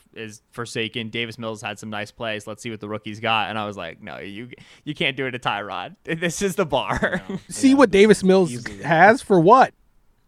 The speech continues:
Speaker 3: You're gonna build around Davis Mills?
Speaker 1: Yeah, man. For the future, gotta build around him. Uh, all right, five games left. What do we want?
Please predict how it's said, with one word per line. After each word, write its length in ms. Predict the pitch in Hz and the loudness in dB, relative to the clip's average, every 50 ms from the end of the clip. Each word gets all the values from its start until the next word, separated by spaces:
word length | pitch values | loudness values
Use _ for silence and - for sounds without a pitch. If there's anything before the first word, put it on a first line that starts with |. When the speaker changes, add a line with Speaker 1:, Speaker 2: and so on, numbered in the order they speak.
| _ - | _ -2
Speaker 3:
You're 100 | 202 202 | 0 0
gonna 140 | 208 196 | 2 2
build 200 | 170 170 196 202 | 4 6 6 6
around 200 | 202 202 190 190 | 6 6 4 4
Davis 260 | 180 190 190 190 - 190 | 4 4 2 2 2 0
Mills? 320 | 185 208 247 370 - - | 2 2 2 2 0 -6
Speaker 1:
Yeah, 220 | - 269 349 415 285 | -8 -6 -4 -4 -4
man. 220 | 196 196 233 381 440 403 | -4 -4 -6 -6 -8 -8
For 80 | - 247 | -8 -6
the 80 | 214 | -6
future, 300 | 202 339 392 403 - 156 | -4 -2 -4 -4 -4 -2
gotta 120 | 143 151 160 | -2 -2 -2
build 180 | 160 190 185 | -2 -2 -4
around 220 | 180 175 160 147 123 | -4 -4 -8 -8 -10
him. 120 | - _ _ _ _ _ _ _ _ _ _ _ - | -14 _ _ _ _ _ _ _ _ _ _ _ -2
Uh, 440 | 135 139 139 139 131 131 127 123 - _ | 0 2 4 4 4 4 2 0 -2 _
all 80 | - 165 | 4 4
right, 160 | 170 151 - _ _ _ | 4 4 4 _ _ _
five 180 | - 185 190 180 | -2 -2 -2 -2
games 240 | 180 175 170 147 | -2 -6 -6 -6
left. 300 | 147 147 131 - _ _ _ - | -6 -6 -6 -6 _ _ _ -12
What 100 | 139 135 | -10 -10
do 40 | |
we 80 | 135 131 | -8 -6
want? 220 | 123 117 117 - | -6 -6 -8 -8